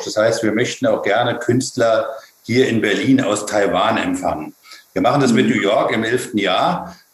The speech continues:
Speaker 1: Ähm, Taiwan ist was Neues. Alle haben uns gesagt, "Warum geht ihr nach Taiwan? Warum geht ihr nicht nach Paris oder nach Wien oder so? Das wäre einfacher, die Kunst zu transportieren." Und, äh, wir,
Speaker 2: Ja.
Speaker 1: keiner kannte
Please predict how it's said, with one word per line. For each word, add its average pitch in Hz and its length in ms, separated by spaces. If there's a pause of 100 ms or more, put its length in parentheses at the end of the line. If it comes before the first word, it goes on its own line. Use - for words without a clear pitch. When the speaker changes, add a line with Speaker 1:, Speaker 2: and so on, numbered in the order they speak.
(140)
Speaker 1:
Ähm, 113 280
Taiwan 123 400
ist 131 100
was 107 140
Neues. 104 400
Alle 107 180
haben 117 140
uns 110 180
gesagt, 104 360
"Warum 101 140
geht 107 160
ihr 113 100
nach 101 180
Taiwan? 104 420
Warum 98 160
geht 110 120
ihr 120 60
nicht 101 160
nach 95 100
Paris 104 600
oder 101 180
nach 92 220
Wien 151 260
oder 98 240
so? 98 160
Das 92 160
wäre 98 180
einfacher, 117 400
die 98 100
Kunst 123 240
zu - 80
transportieren." 107 760
Und, - 680
äh, 95 200
wir, 101 160
Speaker 2:
Ja. 135 120 (160)
Speaker 1:
keiner 120 260
kannte 139 300